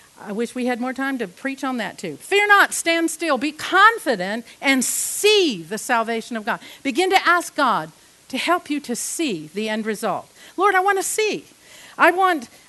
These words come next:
in the stillness that I'm gonna spend time, I'm gonna stand still and see the salvation of God." He wants to give you a vision. "I want you to show, I wanna show you my salvation.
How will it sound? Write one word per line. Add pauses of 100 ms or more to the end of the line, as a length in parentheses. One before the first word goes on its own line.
(120)
in
the
stillness
that
I'm
gonna
spend
time,
I'm
gonna
stand
still
and
see
the
salvation
of
God." (420)
He
wants
to
give
you
a
vision.
"I
want
you
to
show,
I
wanna
show
you (300)
my
salvation.